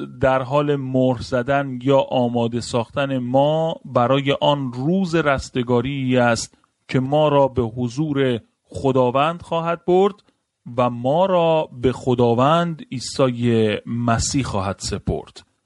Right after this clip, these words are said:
در افسوسیان فصل یک آیه چهارده نوشته شده است: مهر روح خدا بر ما نمایانگر این است که خدا ما را باز خریده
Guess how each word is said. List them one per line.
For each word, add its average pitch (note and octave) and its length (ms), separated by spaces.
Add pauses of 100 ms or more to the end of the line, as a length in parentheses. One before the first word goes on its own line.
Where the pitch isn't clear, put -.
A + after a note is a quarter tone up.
(140)
در A#2 160
افسوسیان A#2+ 720
فصل B2+ 340
یک A#2+ 360
آیه A#2 340
چهارده A2+ 420
نوشته A2 400
شده A#2+ 300
است: A#2+ 340 (460)
مهر D#3 580
روح D#3 600
خدا C#3 540
بر C3+ 280
ما C#3+ 520 (280)
نمایانگر B2+ 920
این C#3+ 420
است D3+ 440 (380)
که C#3 100
خدا C3 540
ما D3 240
را C3+ 220
باز C3 480
خریده D3+ 680